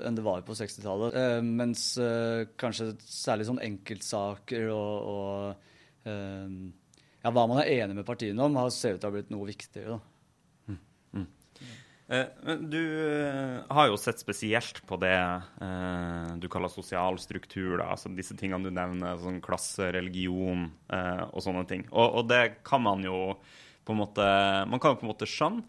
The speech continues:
Speaker 2: eh, at, eller det, det tenker man jo intuitivt, at, eh, den, den tradisjonelle arbeiderklassevelgeren har en, eh, rasjonell interesse av å,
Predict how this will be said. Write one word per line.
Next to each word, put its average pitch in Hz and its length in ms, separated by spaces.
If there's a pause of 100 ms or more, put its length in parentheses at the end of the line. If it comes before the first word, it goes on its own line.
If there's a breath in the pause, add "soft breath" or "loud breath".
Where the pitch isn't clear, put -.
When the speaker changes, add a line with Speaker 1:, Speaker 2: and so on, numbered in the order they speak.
(120)
Speaker 2:
eh, - 300
at, - 260
eller 127 160
det, 127 200
det 127 160 (260)
tenker - 240
man 95 100
jo 95 60
intuitivt, 101 640
at, - 280
eh, 95 200
den, 104 260
den 95 200
tradisjonelle 98 580 (180)
arbeiderklassevelgeren 110 1120 (560 loud breath)
har 98 400
en, 92 440 (1040 soft breath)
eh, 90 400
rasjonell 113 420
interesse - 460 (340)
av 98 420 (200)
å, 95 440